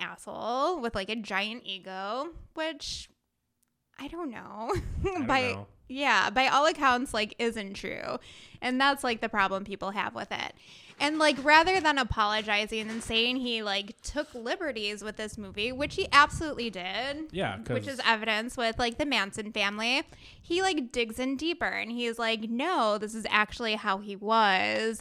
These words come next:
Speaker 1: I read about it in his wife's book." And then there's interviews with Bruce Lee's wife where she's like, "I never fucking said any of that." And he just, like, misquoted and misremembered an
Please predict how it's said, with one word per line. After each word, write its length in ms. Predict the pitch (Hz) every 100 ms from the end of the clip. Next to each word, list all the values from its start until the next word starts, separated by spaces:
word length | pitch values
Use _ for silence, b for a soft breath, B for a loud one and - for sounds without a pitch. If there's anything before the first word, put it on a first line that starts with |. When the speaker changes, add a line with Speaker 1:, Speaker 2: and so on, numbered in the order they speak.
| -
Speaker 1:
I 120 | 208
read 280 | 202 220 226
about 320 | 214 208 202
it 240 | 202 202
in 160 | 202 208
his 220 | 208 196
wife's 320 | 190 175 175
book." 760 | - - 247 202 - - - - B B B B
And 140 | 226
then 160 | 220 233
there's 240 | 240 240
interviews 560 | - 208 214 208 226 233
with 220 | 277 -
Bruce 260 | 220 214 -
Lee's 240 | 254 254
wife 420 | 320 392 233 214
where 220 | 233 208 226
she's 240 | 247 233
like, 240 | 226 220 -
"I 200 | 202 202
never 400 | 202 190 175 202
fucking 460 | 202 202 180 214 214
said 200 | 262 269
any 320 | 339 440 359
of 180 | 214 190
that." 440 | 190 - 208 208 -
And 140 | 240 233
he 260 | 269 294
just, 320 | 262 277 277 285
like, 380 | 254 220 -
misquoted 920 | 226 220 277 - - - 277 285 240 220
and 360 | - 214 214 220
misremembered 1160 | 262 - 269 226 220 226 202 190 190 202 220 233 B B B B
an 160 | 233